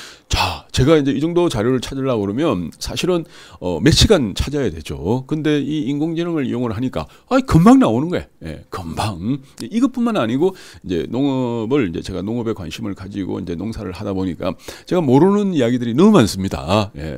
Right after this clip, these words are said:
너무 이제 요 외에도 뭐 지금 계속 찾았는데, 근데 토양 미-,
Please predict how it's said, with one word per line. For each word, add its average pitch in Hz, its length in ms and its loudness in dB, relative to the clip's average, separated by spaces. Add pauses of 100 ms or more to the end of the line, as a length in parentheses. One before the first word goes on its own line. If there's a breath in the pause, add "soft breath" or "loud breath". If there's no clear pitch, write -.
너무 151 500 2
이제 82 360 0
요 123 100 6
외에도 156 380 4
뭐 104 240 -2
지금 110 240 -6 (180)
계속 - 300 -8
찾았는데, 113 480 -4 (320 loud breath)
근데 117 160 -2
토양 247 500 2
미-, 113 280 -4